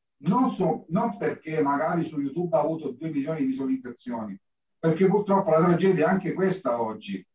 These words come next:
Un musicista, lo chiamo così tra parentesi, un musicista viene giudicato dal numero di visualizzazioni su YouTube, non da quello che fa, ed è una cosa veramente ridicola,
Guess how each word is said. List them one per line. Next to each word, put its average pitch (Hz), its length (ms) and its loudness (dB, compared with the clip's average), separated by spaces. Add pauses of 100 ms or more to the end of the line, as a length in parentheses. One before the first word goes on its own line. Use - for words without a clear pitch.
(560)
Un 226 160 2
musicista, - 920 4 (1040)
lo 120 120 -6
chiamo 160 320 4
così 143 200 0
tra - 160 0
parentesi, 120 500 -2
un 139 100 -4
musicista 131 340 -2
viene 151 260 0
giudicato 175 600 -2
dal 139 240 0
numero 175 380 0
di 143 100 -2
visualizzazioni 147 680 -6
su - 120 -12
YouTube, - 320 -20 (920)
non 196 380 6
da - 160 2
quello 165 300 4
che - 140 0
fa, - 360 0 (420)
ed 120 180 -6
è 156 80 4
una 139 200 0
cosa 165 520 0 (180)
veramente 135 960 -2 (600)
ridicola, 170 680 2